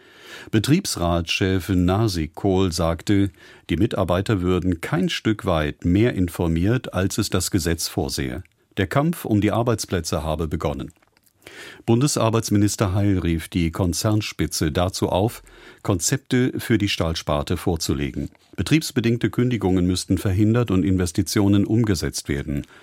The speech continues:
sagte der S-P-D-Politiker bei der Kundgebung.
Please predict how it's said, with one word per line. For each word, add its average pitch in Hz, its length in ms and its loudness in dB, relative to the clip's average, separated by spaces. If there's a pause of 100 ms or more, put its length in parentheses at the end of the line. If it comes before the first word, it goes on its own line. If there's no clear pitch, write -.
(140)
sagte 92 360 0
der 92 160 0
S-P-D-Politiker 95 1040 0
bei 82 160 0
der 90 160 -2
Kundgebung. 71 680 -4